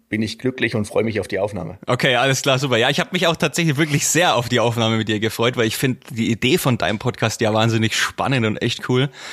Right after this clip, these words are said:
Speaker 2: Äh, jetzt habe ich natürlich das verkackt, aber das ist egal. Das <laughs> lassen wir jetzt mal einfach so stehen.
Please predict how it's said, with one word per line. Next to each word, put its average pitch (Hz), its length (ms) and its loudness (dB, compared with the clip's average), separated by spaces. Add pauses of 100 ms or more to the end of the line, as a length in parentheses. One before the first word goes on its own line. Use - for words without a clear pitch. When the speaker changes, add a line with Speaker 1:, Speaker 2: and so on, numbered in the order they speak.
(220)
Speaker 2:
Äh, 110 320 2
jetzt 101 140 -4
habe 123 100 0
ich 123 240 -4
natürlich 113 380 -2
das 120 160 0
verkackt, - 400 -4
aber 131 140 2
das 160 120 0
ist 185 140 0
egal. 135 240 2
Das 117 140 0
<laughs> - 0 -
lassen 202 180 2
wir 220 80 2
jetzt - 160 -2
mal 175 120 2
einfach 160 300 2
so 151 160 2
stehen. 147 300 0